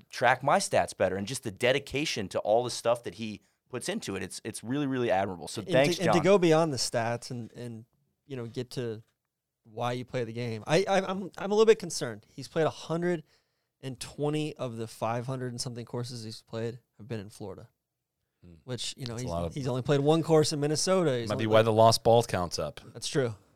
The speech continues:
Speaker 1: Well, listen, John, if you're in Florida in twenty twenty-two, let us know. You, you, we would love to, uh, get you out to, to Jack's Beach and, uh,
Speaker 2: Jack's Beach is not on the,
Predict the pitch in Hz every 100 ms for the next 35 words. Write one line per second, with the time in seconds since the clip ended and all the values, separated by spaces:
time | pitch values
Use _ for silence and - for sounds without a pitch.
0 | _ 139 170 127 160 - 95 - 135 135
1 | 123 - 120 - 135 - 147 147 143 123
2 | 139 131 - 131 117 131 120 113 117 -
3 | 110 110 110 - - 113 - 104 104 -
4 | _ _ 107 98 104 107 107 - 107 101
5 | 92 113 - 107 - 95 _ _ 110 85
6 | 104 101 - 98 95 87 87 92 87 87
7 | 87 - 143 151 - 139 131 120 123 120
8 | 117 117